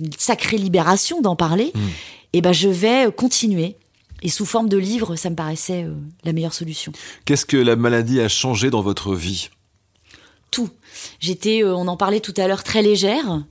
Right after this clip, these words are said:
Speaker 1: Euh, vous m'avez connue, très légère.
Speaker 2: C'est possible.
Speaker 1: N'est-ce pas ?
Speaker 2: <laughs>
Speaker 1: Et, euh, bah, c'est, je suis plus la même Enora, quoi.
Speaker 2: Mm.
Speaker 1: Ça, ça assombrit quand même sacrément le tableau. Euh, en même temps, ça m'a donné aussi, euh,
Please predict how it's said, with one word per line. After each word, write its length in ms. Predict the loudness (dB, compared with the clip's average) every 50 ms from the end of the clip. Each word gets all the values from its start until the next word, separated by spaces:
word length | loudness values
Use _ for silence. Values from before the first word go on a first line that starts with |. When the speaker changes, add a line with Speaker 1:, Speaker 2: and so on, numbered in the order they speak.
| -8 -6
Speaker 1:
Euh, 260 | -6 -4 -4 -4 -4 -6 -6 -8
vous 160 | -10 -10 -8 -6
m'avez 220 | -4 -2 -2 0
connue, 320 | 0 2 2 2 2 0 -2
très 220 | -4 0 2 2
légère. 560 | 4 4 2 2 2 0 0 0 0 -2 -2 -4
Speaker 2:
C'est 220 | -4 -2 -2 -2 0
possible. 520 | 0 -2 -2 -2 -2 -2 0 0 0 2
Speaker 1:
N'est-ce 280 | 4 4 4 4 2 0
pas ? 160 | 0 0 2 2 0
Speaker 2:
<laughs> 120 | 0 2
Speaker 1:
Et, 320 | 2 4 6 6 6 6 6
euh, 480 | 6 6 6 4 4 4 2 0 0
bah, 180 | 0 2 2 2
c'est, 960 | 2 2 0 0 0 0 0 0 2 2 2 2 0 0 0 0 0 -2 -4 -4
je 120 | -4 -4
suis 180 | -4 -6 -6 -6
plus 140 | -2 0
la 80 | 0 2
même 180 | 2 4 4 4
Enora, 300 | 4 2 2 0 0 0
quoi. 200 | 0 0 0 2
Speaker 2:
Mm. 60 | 2
Speaker 1:
Ça, 360 | 0 2 2 2 0 0 0
ça 180 | -2 0 0 0
assombrit 460 | 0 0 0 0 0 0 0 -2 -4
quand 100 | -4 -6
même 240 | -6 -4 -4 -6 -6
sacrément 380 | -6 -8 -8 -8 -8 -8 -8
le 80 | -8 -6
tableau. 420 | -6 -6 -4 -2 -2 -2 -2 -4 -6 -12 -16 -16 -16 -16 -18 -18 -10 -6
Euh, 880 | -2 0 0 2 0 0 0 0 0 -2 -2 -2 -2 -4 -4 -6 -6 -8 -10 -14 -18 -20 -20 -20 -20 -20 -14 -8
en 80 | -4 -2
même 180 | -2 -2 -2
temps, 160 | 0 0 0 0
ça 160 | 0 -2 -2
m'a 140 | -4 -4 -4
donné 280 | -4 -2 -2 0 0
aussi, 440 | 0 0 0 -2 -2 -4 -2 0 0 0
euh, 440 | 0 0 0 0 0 -2 -2 -4